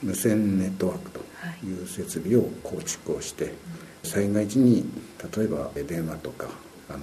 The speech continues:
Speaker 1: 携帯電話、
Speaker 2: うん。
Speaker 1: 通常の、えー、情報インフラが仮に故障あるいは、えー、寸断した場合でも通信ができる、そういうネットワークを構築したというのが、そ、そもそもの始まりです。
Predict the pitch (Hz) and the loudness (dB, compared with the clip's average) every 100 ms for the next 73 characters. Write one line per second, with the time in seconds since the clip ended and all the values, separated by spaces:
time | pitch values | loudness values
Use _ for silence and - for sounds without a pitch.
0 | 67 - 80 78 71 67 64 - - - | -6 -4 -4 -4 -4 -6 -8 -14 -18 -14
1 | - 175 - - - 95 95 92 90 104 | -10 -8 -10 -12 0 2 4 2 0 2
2 | 101 98 - - - - 73 - 85 85 | 0 -2 -8 -14 -14 -12 -10 -6 -4 -2
3 | 85 - 95 92 - 85 95 101 - - | -4 -2 -4 -4 -4 -4 -2 -2 -4 -10
4 | - 92 101 113 110 110 - 101 92 - | -2 0 4 4 2 -2 -2 0 0 -2
5 | 98 104 - 71 - - 78 76 - 82 | -2 0 -2 -6 -8 -6 -4 -4 -4 -4
6 | 80 78 - 82 78 85 104 - - 73 | -4 -6 -6 -4 -4 -2 -2 -2 -4 -6
7 | - - - - 139 131 - - 123 123 | -6 -8 -10 -8 -8 -10 -14 4 8 8
8 | 98 95 85 85 143 131 - 71 - - | 6 0 -4 2 6 6 4 -6 -8 -12
9 | - - - - - - - - - - | -12 -14 -12 -14 -14 -18 -16 -14 -6 2
10 | 127 139 - - - - - 87 80 - | 6 6 4 -4 -10 -10 -4 -4 -4 -4
11 | 101 110 - - - - - 143 - - | 0 0 -2 -8 -14 -12 -10 -8 -10 -10
12 | - - | -10 -10